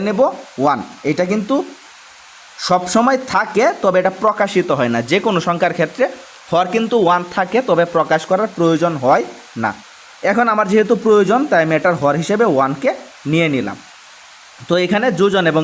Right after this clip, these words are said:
বিয়োজনের ফর্মুলা অ্যাপ্লাই করলাম, এখানেও সেম, লব এবং হরকে যোগ করলাম, যোজন হয়ে গেল, লব থেকে হর বিয়োগ করলাম, বিয়োজন হয়ে গেল। আর আমরা জানি বিয়োগ করার ক্ষেত্রে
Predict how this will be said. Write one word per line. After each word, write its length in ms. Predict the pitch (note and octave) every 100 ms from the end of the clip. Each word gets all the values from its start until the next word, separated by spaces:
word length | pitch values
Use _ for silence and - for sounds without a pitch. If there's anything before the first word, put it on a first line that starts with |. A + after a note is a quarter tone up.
| D3+
বিয়োজনের 380 | E3 D#3 C#3+ C#3
ফর্মুলা 300 | C#3 C3+ C#3
অ্যাপ্লাই 240 | C#3 C#3 C#3
করলাম, 200 | F#3 A#3+ - - - D#3+
এখানেও 280 | E3 F3+ E3 -
সেম, 180 | E3 C#4+ - - - - - C#3+
লব 180 | F3 D#3+
এবং 140 | D#3 F#3 E3+
হরকে 300 | C#3 D3+ G#3+ G#3
যোগ 120 | E3+ F3+ -
করলাম, 260 | F3 F#3+ D#4 - C3+
যোজন 220 | E3 E3+ D#3
হয়ে 140 | D#3
গেল, 100 | F3+ A#3 F3
লব 100 | E3+ -
থেকে 160 | D3 F3
হর 140 | C#3 C#3
বিয়োগ 180 | D3+ F3 E3+
করলাম, 200 | E3 A#3 D#3+
বিয়োজন 300 | D#3+ D#3 D3
হয়ে 160 | C#3 C#3+
গেল। 100 | F#3 C#4 - - - -
আর 60 | D#3+
আমরা 140 | D#3+ E3+
জানি 140 | G#3 A#3+ F3
বিয়োগ 160 | F#3 F#3
করার 180 | E3+ C#3+
ক্ষেত্রে 240 | F3+ E3+